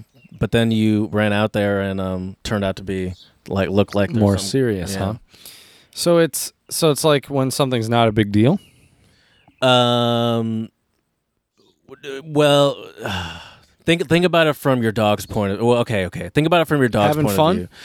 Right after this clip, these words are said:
Speaker 1: Maybe think about if, if, if your dog had gone in there and there, <sighs> it means that there's nothing at all,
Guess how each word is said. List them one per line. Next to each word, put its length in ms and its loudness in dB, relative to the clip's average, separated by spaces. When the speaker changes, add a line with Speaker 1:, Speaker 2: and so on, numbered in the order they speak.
Speaker 1:
Maybe 460 2
think 160 2
about 320 4
if, 220 2
if, 280 -2
if 360 -6
your 180 0
dog 300 4
had 160 0
gone 180 2
in 140 0
there 420 2
and 220 2
there, 340 4
<sighs> 60 -14
it 120 2
means 240 2
that 120 4
there's 160 2
nothing 300 2
at 100 2
all, 320 0